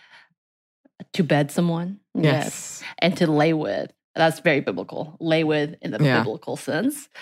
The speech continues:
Speaker 2: Of course.
Speaker 1: Uh, a bonus historical ones. Mate the beast with two backs.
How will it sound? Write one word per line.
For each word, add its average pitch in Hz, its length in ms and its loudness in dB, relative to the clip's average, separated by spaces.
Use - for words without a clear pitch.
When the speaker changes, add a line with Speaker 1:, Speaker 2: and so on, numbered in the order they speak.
Speaker 2:
Of 123 180 0
course. 156 240 8
Speaker 1:
Uh, 151 260 4
a 185 120 4
bonus 220 320 4
historical 190 440 2
ones. 156 440 4
Mate 170 480 2
the 240 60 6
beast 233 520 2
with 180 340 2
two 240 160 4
backs. 262 480 0